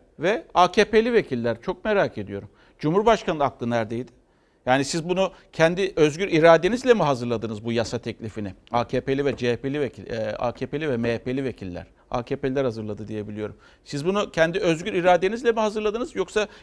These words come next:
birileri size hazırlatıp, size verip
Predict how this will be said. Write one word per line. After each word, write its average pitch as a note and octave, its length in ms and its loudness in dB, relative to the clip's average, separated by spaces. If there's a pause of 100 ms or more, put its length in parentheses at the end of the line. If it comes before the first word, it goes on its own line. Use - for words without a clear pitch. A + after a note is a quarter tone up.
(120)
birileri F3 320 2
size G3 180 -2
hazırlatıp, F3+ 720 0 (440)
size F#3 320 2
verip G#3+ 300 2